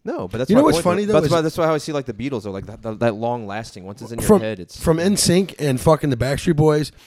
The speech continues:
Speaker 2: and all, all of the, that, it was Britney Spears, uh, Pink,
Speaker 1: Jessica Simpson.
Speaker 2: Christine. All of them people are still popular except for fucking the boy bands and, like, Jessica Simpson.
Speaker 1: Yeah.
Speaker 2: Like,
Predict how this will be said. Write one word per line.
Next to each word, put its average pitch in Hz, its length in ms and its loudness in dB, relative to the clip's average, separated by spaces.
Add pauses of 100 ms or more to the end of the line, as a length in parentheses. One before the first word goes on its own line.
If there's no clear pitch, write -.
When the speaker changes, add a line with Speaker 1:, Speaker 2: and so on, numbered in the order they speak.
(100)
Speaker 2:
and 131 200 -2
all, 120 220 -4 (140)
all 180 200 4
of 202 100 2
the, 160 120 -2
that, 143 280 -4 (100)
it 127 60 -10
was 101 120 -6
Britney 175 280 0
Spears, 151 520 0 (400)
uh, 92 340 -2 (160)
Pink, - 420 2 (120)
Speaker 1:
Jessica - 260 -20
Simpson. 95 260 -20
Speaker 2:
Christine. 170 420 -2 (480)
All 208 200 4
of 254 100 0
them 220 100 2
people 170 300 -2
are 131 100 -2
still 160 200 -4
popular 147 460 0
except 131 260 -8
for 131 120 -12
fucking 135 300 -12
the 107 60 -14
boy 117 240 -8
bands 139 280 -4
and, 120 100 -8
like, 104 80 -10
Jessica 110 300 -10
Simpson. 101 400 -16 (120)
Speaker 1:
Yeah. 95 60 -20 (420)
Speaker 2:
Like, 127 240 -8